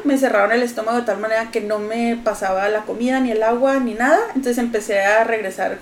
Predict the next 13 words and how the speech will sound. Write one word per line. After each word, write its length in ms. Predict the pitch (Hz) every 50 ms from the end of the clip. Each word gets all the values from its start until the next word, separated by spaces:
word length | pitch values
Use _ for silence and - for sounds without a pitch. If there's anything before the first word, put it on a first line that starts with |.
| - -
jugo 220 | 240 226 214 214 214
gástrico 500 | 247 277 285 - 277 254 247 220 240 240 - - - - - - - - -
y 80 | 240 233
me 140 | 226 220
quemó 200 | - 214 208 202
todo 160 | 185 - 214 208
el 80 | 202 202
esófago, 480 | 202 - 277 285 - - 320 294 285 262
lo 140 | 247 214
que 80 | - 220
me 180 | 208 202 202 196
hizo 220 | 196 - 247 220
úlceras. 580 | 220 233 240 240 233 262 226 226 226 233 -